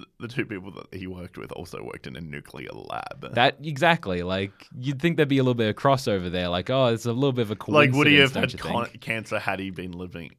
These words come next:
Speaker 1: stayed a human?
Speaker 2: Yeah, that, that's exactly the thing. Like, he, he, you could easily make the point of, yeah, they live, they work in a nuclear facility.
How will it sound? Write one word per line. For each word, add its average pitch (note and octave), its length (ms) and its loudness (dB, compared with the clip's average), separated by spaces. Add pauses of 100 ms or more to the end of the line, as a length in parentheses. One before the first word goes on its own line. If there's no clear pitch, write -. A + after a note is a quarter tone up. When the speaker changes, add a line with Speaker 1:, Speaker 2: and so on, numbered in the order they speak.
(600)
Speaker 1:
stayed F2+ 300 -6
a F2 40 -8
human? F2 580 -8 (160)
Speaker 2:
Yeah, A#2+ 380 2
that, F3+ 260 4
that's G#3+ 160 6
exactly D#3 300 4
the C3+ 60 4
thing. D3 180 2
Like, A2 160 2
he, - 80 -4
he, D#3 320 2
you E3+ 120 2
could F#3+ 140 2
easily E3+ 280 2
make C#3 160 2
the C#3 60 -2
point B2 200 0
of, A2 140 -6 (240)
yeah, D3+ 220 6
they D3 240 6
live, C#3+ 320 4
they D3 120 6
work C#3+ 240 6
in C3 60 0
a B2 40 2
nuclear B2+ 380 2
facility. G2+ 640 0